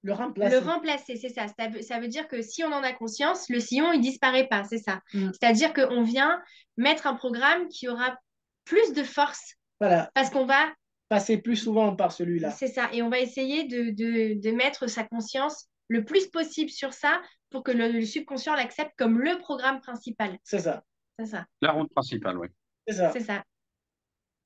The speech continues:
Speaker 2: Voilà. Et puis, euh, c'est ça, on branche des petites prises, euh, on branche des petites prises tout le temps dans notre, euh, cerveau. Clac, clac, clac.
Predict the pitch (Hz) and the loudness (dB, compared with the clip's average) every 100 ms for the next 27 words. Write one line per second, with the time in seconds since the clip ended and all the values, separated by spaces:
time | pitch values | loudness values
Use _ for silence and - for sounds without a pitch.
0 | - 214 202 196 _ _ _ 208 202 226 | -8 -4 -4 -8 _ _ _ -4 -2 0
1 | 214 190 214 226 233 233 208 240 240 226 | 0 0 -4 -4 -2 0 0 0 0 -2
2 | 214 208 - 254 233 202 196 185 185 190 | -6 -8 -6 -4 0 0 0 -2 -4 -6
3 | 196 247 233 220 - - 269 - 339 320 | -4 -4 -2 -4 -6 -2 -2 0 -2 2
4 | 320 311 247 240 233 - 220 208 208 214 | 4 4 4 0 -2 0 2 2 0 0
5 | 208 214 269 285 _ _ _ _ _ - | -2 2 2 0 _ _ _ _ _ -8
6 | 233 226 220 233 247 269 | -8 -6 -4 0 0 -2